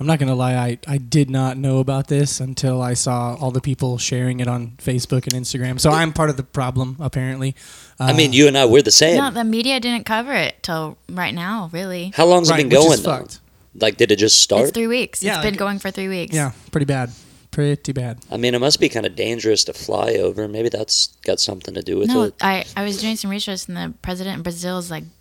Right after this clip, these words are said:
Speaker 3: doing, doing, <laughs> doing, like, little to nothing about it.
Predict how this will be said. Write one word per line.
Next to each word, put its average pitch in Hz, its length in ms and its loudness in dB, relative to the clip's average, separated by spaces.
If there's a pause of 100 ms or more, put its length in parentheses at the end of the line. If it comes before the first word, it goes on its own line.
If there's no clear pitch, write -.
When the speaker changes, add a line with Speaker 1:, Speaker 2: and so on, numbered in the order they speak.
(260)
Speaker 3:
doing, 170 480 -8 (420)
doing, 147 360 -14 (280)
<laughs> - 300 -16
doing, 180 220 -4
like, 160 120 -6
little 190 300 -2
to 175 100 -4
nothing 160 720 -4
about 135 260 -6
it. 101 200 -10